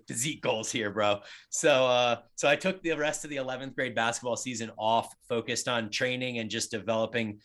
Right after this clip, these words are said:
my knowledge there as much as I could at the time. I mean, it was, like, the year two thousand,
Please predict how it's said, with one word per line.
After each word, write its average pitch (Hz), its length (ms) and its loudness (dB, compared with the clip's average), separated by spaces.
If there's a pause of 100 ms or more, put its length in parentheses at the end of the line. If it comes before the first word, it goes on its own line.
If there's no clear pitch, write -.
(180)
my 107 140 0
knowledge 107 540 2
there 110 280 0
as 104 140 -4
much 117 180 0
as 104 80 -6
I 98 120 -4
could - 240 0
at - 100 -8
the - 60 -10
time. 101 420 -6
I 95 60 -6
mean, 98 120 -6
it 95 60 -8
was, 95 140 -8
like, 98 260 -4
the 101 80 -10
year 98 160 -6
two 101 220 -10
thousand, 98 480 -4